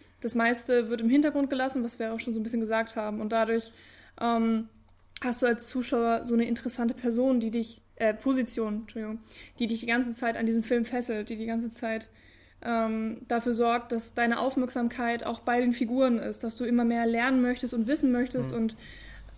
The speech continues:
Speaker 1: immer wieder auch überrascht wirst. Ich fand, das ist auch einer der wirklich großen Punkte bei Mad Max Fury Road, dass du immer wieder von Kleinigkeiten überrascht wirst und vor allen Dingen, wenn man, ähm, auch aufmerksam ist und die ganzen Kleinigkeiten, die im Hintergrund passieren, nicht nur bei den Hauptfiguren,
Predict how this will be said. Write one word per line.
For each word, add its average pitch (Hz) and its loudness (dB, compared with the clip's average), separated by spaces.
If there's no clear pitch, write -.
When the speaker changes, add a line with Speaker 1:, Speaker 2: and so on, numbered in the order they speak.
Speaker 1:
immer 302 8
wieder 277 6
auch 226 0
überrascht 233 -2
wirst. 208 -4
Ich - -8
fand, 226 0
das 240 -2
ist 233 -6
auch 226 -2
einer 226 0
der 226 2
wirklich 247 2
großen 240 2
Punkte 285 4
bei 240 2
Mad 233 2
Max 233 -2
Fury 247 0
Road, 226 2
dass 226 -4
du 233 0
immer 285 2
wieder 254 2
von 240 -2
Kleinigkeiten 240 0
überrascht 226 -4
wirst 214 -6
und 220 -4
vor 240 4
allen 247 6
Dingen, 247 2
wenn 233 2
man, 226 2
ähm, 214 -4
auch 226 -4
aufmerksam 226 -2
ist 214 -6
und 214 -6
die 226 -4
ganzen 233 2
Kleinigkeiten, 226 0
die 240 0
im 240 6
Hintergrund 269 6
passieren, 220 -2
nicht 262 4
nur 254 6
bei 233 2
den 226 0
Hauptfiguren, 214 -4